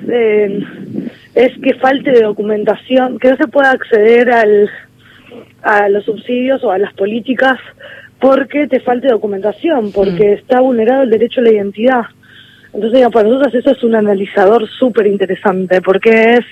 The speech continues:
Speaker 1: no pueden acceder a nada porque no tienen registrada la identidad, o sea, no, no, no hay registro de nuestros compañeros y nuestras compañeras.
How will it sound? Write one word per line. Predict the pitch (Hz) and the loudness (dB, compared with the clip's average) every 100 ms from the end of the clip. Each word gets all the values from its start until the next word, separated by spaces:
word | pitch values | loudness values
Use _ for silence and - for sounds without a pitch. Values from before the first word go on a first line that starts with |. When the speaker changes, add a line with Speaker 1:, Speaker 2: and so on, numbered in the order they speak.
| - - - - | -18 -20 -20 -4
Speaker 1:
no | 233 | -2
pueden | 233 254 | 2 2
acceder | 247 240 247 240 | 0 0 0 2
a | 247 | 2
nada | 262 277 294 302 - | 2 2 0 -2 -2
porque | 240 220 220 208 196 | -2 -2 -2 -4 -4
no | 202 226 226 220 226 | -2 0 0 0 -2
tienen | 233 226 | -2 0
registrada | 214 208 202 226 226 | -2 -6 -6 -2 -2
la | 220 | -2
identidad, | 196 190 196 208 254 240 202 | -4 -8 -4 0 2 2 -2
o | |
sea, | - | -4
no, | 208 220 | -2 2
no, | 240 | 2
no | 240 | 2
hay | 254 262 | 2 2
registro | 247 - 277 - 208 | -2 -4 -6 0 0
de | |
nuestros | 196 208 196 | -2 -6 -8
compañeros | 185 190 202 208 | -6 -4 -2 -2
y | |
nuestras | 202 208 | -4 -2
compañeras. | 196 185 190 190 196 175 | -2 -2 -2 -2 0 -2